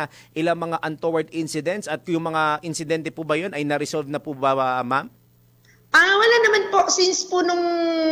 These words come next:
Speaker 2: thirty, nakaantabay na po naman ang ating mga peace and order officers, ang ating mga kapulisan, even our health workers, ang ating city health, and ating, ah, mga Red Cross.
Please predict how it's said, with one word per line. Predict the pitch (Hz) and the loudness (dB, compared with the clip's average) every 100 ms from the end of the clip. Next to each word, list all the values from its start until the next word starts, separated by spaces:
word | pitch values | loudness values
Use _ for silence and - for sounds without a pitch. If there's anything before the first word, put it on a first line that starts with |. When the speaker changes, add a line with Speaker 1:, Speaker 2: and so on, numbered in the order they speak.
| 311 311 - - - | 0 -4 -8 -10 2
Speaker 2:
thirty, | 339 - 302 294 349 - - - | 2 2 0 2 0 -4 -10 -4
nakaantabay | 277 - 294 294 285 285 | 0 0 0 2 4 2
na | 277 | 0
po | 277 | -2
naman | 277 269 262 | -2 2 2
ang | 247 | 4
ating | 240 240 254 | 0 0 -2
mga | 247 240 | 0 2
peace | 254 247 | 2 0
and | 247 | 0
order | 240 233 247 | -2 2 2
officers, | 233 330 330 320 302 302 302 | 2 0 0 4 4 4 0
ang | - | -2
ating | 226 233 | 0 0
mga | 226 226 | 0 0
kapulisan, | 233 233 277 330 302 285 320 349 - - - - _ - | -2 2 4 6 6 6 4 0 -6 -10 -12 -18 _ -2
even | 269 269 262 247 | 2 2 2 0
our | 247 247 247 | 0 2 2
health | 254 254 262 | 2 2 4
workers, | 285 302 311 302 302 | 2 4 4 4 2
ang | 240 | -4
ating | 240 240 | -2 -2
city | 233 285 339 | -2 2 4
health, | 311 294 285 | 6 6 4
and | 262 233 | 0 -2
ating, | 226 226 233 226 226 | -4 0 2 2 2
ah, | |
mga | 226 220 226 | 2 4 4
Red | 330 330 | 4 4
Cross. | 311 311 | 2 2